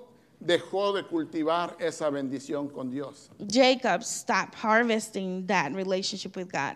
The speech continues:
Speaker 1: En la historia bíblica podemos encontrarlo con todos los trucos que hizo con el ganado de Labán.
Speaker 2: In the Bible, we can find all the tricks he did with the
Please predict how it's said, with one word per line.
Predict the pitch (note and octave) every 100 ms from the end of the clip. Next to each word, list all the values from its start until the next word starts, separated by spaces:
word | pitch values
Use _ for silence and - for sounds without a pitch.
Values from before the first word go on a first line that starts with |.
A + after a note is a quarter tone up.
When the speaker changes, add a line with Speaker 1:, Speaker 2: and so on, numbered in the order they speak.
| -
Speaker 1:
En | D3+ D3
la |
historia | C#3+ C#3+ F3+ F#3 F3+ D#3+
bíblica | D#3 F#3 F#3+ E3+ D#3
podemos | C3+ D#3 F3 E3
encontrarlo | D#3+ C#3+ D3+ D#3+ F3 F#3 E3
con | D#3 C#3 -
todos | F3+ F#3 E3+
los | C#3+
trucos | F3+ A#3 - D#3+
que | - D3+
hizo | E3 F3
con | D3+
el | C#3
ganado | C3 C#3+ D#3 D3
de | D3 C#3+ C#3+ - -
Labán. | C#3 C#3+ G#3 E3+ - - - - -
Speaker 2:
In | A3+ A#3
the | A3 G#3 G#3+ - - _
Bible, | A3+ C#4 C4+ A3+
we | G#3 G#3+
can | A#3 A3
find | - A#3 A3+ G3+ G3
all | G3+ G#3
the | G#3+
tricks | G3+ D4+ D4+ -
he | A#3
did | F#3+ F#3+ F#3+
with | G3+ F#3 -
the | F#3+ F#3+ F#3